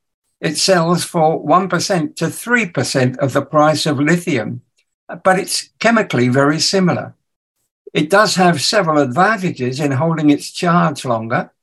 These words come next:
and it doesn't seem to be affected by ultra-low temperatures. We'll keep you posted as this story develops. But now, I've got bad news from the world's greenest sports club,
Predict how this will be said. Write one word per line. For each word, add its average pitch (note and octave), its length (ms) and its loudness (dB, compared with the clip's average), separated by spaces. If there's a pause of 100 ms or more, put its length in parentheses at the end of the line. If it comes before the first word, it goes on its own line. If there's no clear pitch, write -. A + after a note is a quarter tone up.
(360)
and D3 100 4
it E3+ 100 0
doesn't G3 280 2
seem F#3+ 300 2
to F3 100 -2
be D#3 100 -4
affected D3+ 580 -2
by C#3 280 4
ultra-low C#3+ 720 2
temperatures. C#3+ 920 -4 (720)
We'll F3+ 380 6
keep A#3+ 440 -4
you E3+ 420 4
posted F#3 600 -2 (100)
as D3 220 2
this C#3+ 180 2
story C#3 500 0
develops. C3 760 -2 (1300)
But D3 140 4
now, B3 440 2 (420)
I've - 160 0
got G3+ 240 0
bad F3+ 360 4
news D3 460 4
from D3 300 -2
the C3+ 100 0
world's D#3 440 -2
greenest E3+ 580 0
sports - 520 -2
club, A2+ 380 0